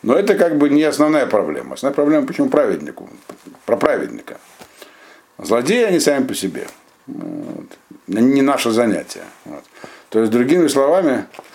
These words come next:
понимание мира, э, для человека, чтобы стать этим самым хахамом, оно включает в себя всё. Так?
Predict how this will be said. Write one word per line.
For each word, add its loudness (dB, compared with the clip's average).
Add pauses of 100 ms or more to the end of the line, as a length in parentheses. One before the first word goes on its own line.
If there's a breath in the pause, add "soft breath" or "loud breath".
(240 loud breath)
понимание 2
мира, 2 (540)
э, 0 (360)
для -2
человека, 0
чтобы -2
стать 0
этим -10
самым -4
хахамом, -6
оно 2 (440 loud breath)
включает 0
в -2
себя 2
всё. 0 (680)
Так? -4